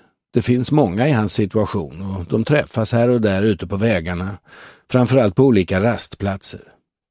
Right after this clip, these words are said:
Även om han inte har några direkt nära och kära har han många vänner bland lastbilschaufförerna. Och som så många andra har han upptäckt att det finns en ansenlig extrainkomst i konsten att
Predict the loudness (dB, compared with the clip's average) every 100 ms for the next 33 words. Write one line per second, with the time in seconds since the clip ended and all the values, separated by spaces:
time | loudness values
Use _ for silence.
0 | _ _ _ _ 0 2 2 4 4 2
1 | 2 2 4 4 2 0 0 2 2 0
2 | -2 -2 0 0 -2 -4 -2 -2 -2 -8
3 | -10 -14 _ -20 -14 0 2 4 4 4
4 | 4 4 2 2 2 0 -2 0 -2 -2
5 | -4 -6 -6 -6 -4 -4 -4 -10 -16 _
6 | _ _ _ _ _ _ 0 2 2 -2
7 | 0 0 2 2 2 0 0 -2 -2 -2
8 | 2 0 0 -2 0 -2 -2 -2 0 0
9 | 0 0 -2 -2 -2 0 2 2 0 -2
10 | -6 -4 -4 -2 -2 0 -2 -4 -2 -2
11 | -4 -4 -4 -4 -8